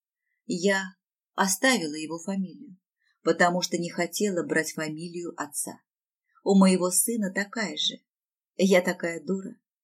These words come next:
Я и отчество указала настоящее. Не выдумывать же его. Ты дура неисправимая. Согласна. Он прислал цветы, когда Даур родился.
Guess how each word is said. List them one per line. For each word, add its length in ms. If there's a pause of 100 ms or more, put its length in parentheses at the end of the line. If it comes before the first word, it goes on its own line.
(680)
Я 240
и 60
отчество 500
указала 500
настоящее. 880 (500)
Не 200
выдумывать 640
же 140
его. 400 (500)
Ты 200
дура 460 (360)
неисправимая. 880 (600)
Согласна. 720 (800)
Он 220
прислал 560 (340)
цветы, 600 (340)
когда 400
Даур 420
родился. 680